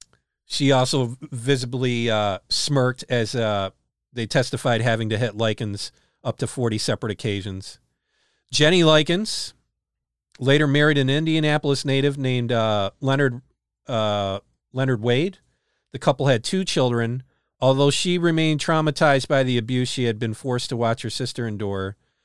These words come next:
for the remainder of her life, Jenny was dependent upon anxiety medication. She died of a heart attack on June twenty-third, two thousand four, at age fifty-four.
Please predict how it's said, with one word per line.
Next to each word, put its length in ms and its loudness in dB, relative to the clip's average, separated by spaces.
for 120 -4
the 80 4
remainder 480 2
of 80 2
her 120 4
life, 260 4
Jenny 260 0
was 140 0
dependent 420 -4
upon 280 -4
anxiety 560 -4
medication. 760 -10
She 160 -10
died 220 4
of 60 2
a 60 2
heart 220 2
attack 500 -4
on 160 -8
June 280 -2
twenty-third, 680 -4
two 180 -6
thousand 380 -4
four, 280 -8
at 160 -12
age 200 -12
fifty-four. 760 -14